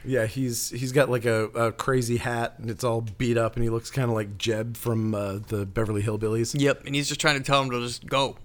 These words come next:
Speaker 1: Yep.
Speaker 2: Pack
Speaker 1: Get
Speaker 2: your
Speaker 1: out.
Speaker 2: bags, get out.
Speaker 1: Yep. And, uh, he doesn't listen.
Speaker 2: No.
Speaker 1: Which is probably good for the movie.
Speaker 2: We didn't listen.
Speaker 1: <laughs> Um,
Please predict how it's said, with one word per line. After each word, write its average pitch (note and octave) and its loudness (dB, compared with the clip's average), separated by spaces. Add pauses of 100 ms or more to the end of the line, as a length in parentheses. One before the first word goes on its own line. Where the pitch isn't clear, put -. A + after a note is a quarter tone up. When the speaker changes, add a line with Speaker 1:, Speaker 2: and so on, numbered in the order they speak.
(100)
Speaker 1:
Yep. - -2
Speaker 2:
Pack D#3 6
Speaker 1:
Get D3+ 6
Speaker 2:
your D#3 10
Speaker 1:
out. D#3+ 12
Speaker 2:
bags, D#3+ 10
get D3+ 4
out. D#3 6 (520)
Speaker 1:
Yep. C3+ 0 (800)
And, B2 -2
uh, A2 2 (340)
he F3+ 0
doesn't A#3 4
listen. B2+ 4 (340)
Speaker 2:
No. C#3+ -4 (120)
Speaker 1:
Which - 2
is C3+ 4 (100)
probably D#3 10
good B2+ 4
for C3+ 4
the B2 2
movie. A#2 2
Speaker 2:
We E4+ 10
didn't D#4 8
listen. D#4 -2 (920)
Speaker 1:
<laughs> - 6 (1400)
Um, B2+ 0